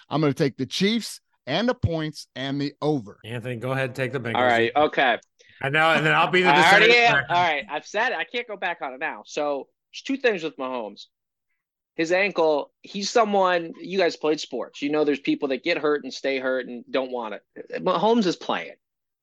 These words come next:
Speaker 3: I don't care what he's doing. He, he will play. He will also be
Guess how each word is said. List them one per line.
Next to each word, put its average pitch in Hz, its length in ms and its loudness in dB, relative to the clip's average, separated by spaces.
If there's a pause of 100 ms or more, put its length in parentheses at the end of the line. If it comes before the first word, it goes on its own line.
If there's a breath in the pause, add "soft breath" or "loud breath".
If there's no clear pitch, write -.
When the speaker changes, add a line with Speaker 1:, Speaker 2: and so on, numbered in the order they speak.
(140)
Speaker 3:
I 180 100 2
don't 196 140 0
care 165 140 2
what 160 160 4
he's 135 160 0
doing. 143 240 2
He, 170 240 -12
he 190 180 -6
will 170 140 2
play. 117 240 -2
He 185 160 -6
will 185 240 0
also 139 680 0 (1200)
be 175 520 -2